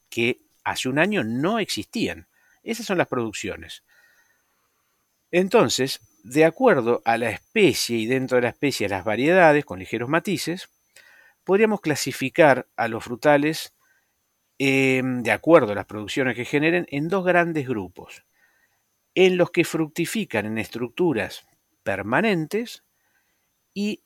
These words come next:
en los que fructifican en estructuras anuales. Llevado un ejemplo, podría ser muy válido el siguiente. En el caso, por ejemplo, de un cerezo,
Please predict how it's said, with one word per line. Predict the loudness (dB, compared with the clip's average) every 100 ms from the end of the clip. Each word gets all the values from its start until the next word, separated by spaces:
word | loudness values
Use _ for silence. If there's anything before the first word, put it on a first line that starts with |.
| -2
en | 0 2
los | 0
que | -2 -4
fructifican | -4 -6 -6 -6 -4 -2 0 0 -2 _ _ _
en | -6 -4
estructuras | -4 -8 -6 0 0 0 -4 -6
anuales. | -4 -2 -6 -8 -12 -16 -18 -20 _ _ _ -10 -8
Llevado | -8 -8 -6 -2
un | -2
ejemplo, | 4 4 4 -2 -8 -8 _ _ -10
podría | -6 -6
ser | -2 -2 -2
muy | -4 -2
válido | 0 0 -2
el | -4
siguiente. | -6 -6 -10 -12 -20 -20 _ _ _ _ _ _ _ _
En | -4
el | 0
caso, | 4 4 4
por | -2
ejemplo, | -2 -4 -2 -4
de |
un | -4 -4 -6
cerezo, | -6 -2 0 0 -2 -10